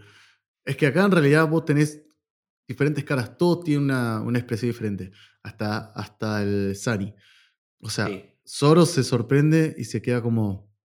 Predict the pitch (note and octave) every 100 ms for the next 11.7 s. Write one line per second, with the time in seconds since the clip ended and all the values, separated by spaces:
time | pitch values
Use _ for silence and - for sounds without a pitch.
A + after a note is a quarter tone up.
0 | _ _ _ _ _ A2+ F#2+ F#2+ F#2+ -
1 | - - - G#2+ A2+ C3 C3+ C3 A#2 -
2 | A2 G2 G#2+ B2+ A#2 - - F#2 G#2 G#2
3 | A2 G2+ F#2+ G2+ _ _ - G#2+ A#2 A2+
4 | A2+ G#2+ G2+ G2+ - _ _ _ _ _
5 | A#2+ A2+ A2 A2 - A2+ C#3 E3+ E3+ C3+
6 | - C3 A#2 B2 - B2 - A2+ A2+ G#2+
7 | F#2+ - _ _ _ _ A2+ G#2+ G#2 G#2
8 | G#2 G#2 G#2 G#2 G#2 G#2+ G#2 - C#3 C3
9 | - A2+ G#2+ - A2 G#2+ G#2+ G#2 G#2 C#3+
10 | E3 - - G#2 F#2+ A#2 C3 B2+ A#2 A2
11 | B2 B2 A2+ A2 G#2+ - F2+